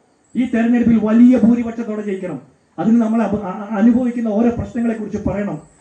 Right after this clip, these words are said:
അഞ്ചു വട്ടം കൂട്ടിയ കറണ്ട് ചാർജിനെ കുറിച്ച് പറയണം. ഒരു വട്ടം കൂട്ടിയ ക്ഷേമ പെൻഷനെ കുറിച്ച് പറഞ്ഞാൽ അഞ്ചു വട്ടം കൂട്ടിയ കറണ്ട് ചാർജിനെ കുറിച്ച് പറയണം. അഞ്ചു വ-, അതുപോലെ പലവട്ടം കൂട്ടിയ വീട്ടുകാരത്തെ കുറിച്ച്, ഭൂനികുതിയെ കുറിച്ച്,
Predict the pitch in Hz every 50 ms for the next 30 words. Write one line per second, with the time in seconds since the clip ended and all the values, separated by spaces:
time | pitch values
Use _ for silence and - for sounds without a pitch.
0 | _ - - 180 214 233 220 262 247 226 226 - 226 226 - 220 220 - 226 214
1 | - 208 208 226 233 226 220 226 214 220 220 220 214 202 220 208 190 208 214 202
2 | 208 202 202 202 185 - - - _ _ _ _ _ _ _ - - 165 202 247
3 | 247 226 226 - 240 240 220 233 240 240 240 240 226 214 - 214 226 247 254 -
4 | 240 226 - 247 233 233 226 220 214 - 240 208 214 214 214 226 240 277 - -
5 | - - _ - - 185 226 233 220 262 233 220 - 240 233 220 220 220 233 220
6 | - 220 226 240 247 240 240 233 233 226 233 233 226 - 220 220 - 233 214 220
7 | 220 220 214 180 156 - - _ _ _ _ _ - - 170 226 220 247 247 226
8 | - - 196 202 208 240 233 240 233 233 226 220 208 - - - 175 175 - 190
9 | 196 226 247 247 233 - 247 233 226 233 - 233 220 208 220 247 233 - 247 240
10 | 233 226 220 - 226 220 233 226 214 - 220 170 165 - - - 151 175 233 262
11 | 254 262 240 247 240 240 233 233 226 226 - 233 226 - -